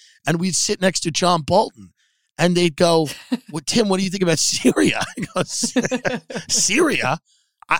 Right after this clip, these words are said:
Speaker 1: I don't, I don't have shows there." Like, I mean, I, it's just, I, I mean, it's like, I can make fun of it, and I will, and maybe I have a, an intelligent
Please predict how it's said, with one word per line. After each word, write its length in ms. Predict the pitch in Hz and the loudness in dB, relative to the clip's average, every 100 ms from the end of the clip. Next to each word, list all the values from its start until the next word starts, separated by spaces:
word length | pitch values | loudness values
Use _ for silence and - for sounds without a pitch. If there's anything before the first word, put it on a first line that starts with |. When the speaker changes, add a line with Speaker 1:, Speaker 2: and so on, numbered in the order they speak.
| - | 0
Speaker 1:
I 140 | 180 | 2
don't, 180 | 226 233 - | 2 0 0
I 100 | 196 | 2
don't 120 | 214 | 2
have 160 | 202 - | 2 0
shows 400 | 214 311 571 - | 0 0 0 -4
there." 300 | - - - | -8 -10 0
Like, 200 | 180 180 | 2 2
I 100 | - | 0
mean, 300 | 202 202 180 - 165 - 170 - | 0 2 0 -2 -12 -16 -12 -10
I, 340 | 175 185 185 | -6 -4 -4
it's 220 | 208 208 - | -4 -2 -2
just, 360 | 220 - - _ | -2 -4 -12 _
I, 120 | 170 - | -4 -2
I 100 | 175 | -2
mean, 160 | 196 208 | -2 -2
it's 160 | 180 196 | -2 -2
like, 140 | 170 | -2
I 100 | 170 | -2
can 160 | - 190 | 0 0
make 160 | 180 - | -2 0
fun 200 | 175 254 | 0 0
of 100 | 190 | 0
it, 120 | 180 | -2
and 120 | 160 | -4
I 60 | 147 | -4
will, 280 | 135 214 190 | -2 -2 -2
and 100 | 151 | 0
maybe 220 | 165 156 | 0 2
I 40 | |
have 140 | 139 143 | 0 -2
a, 80 | 135 139 | -6 -8
an 100 | 127 | -8
intelligent 580 | 123 139 165 135 135 | -2 2 2 2 -8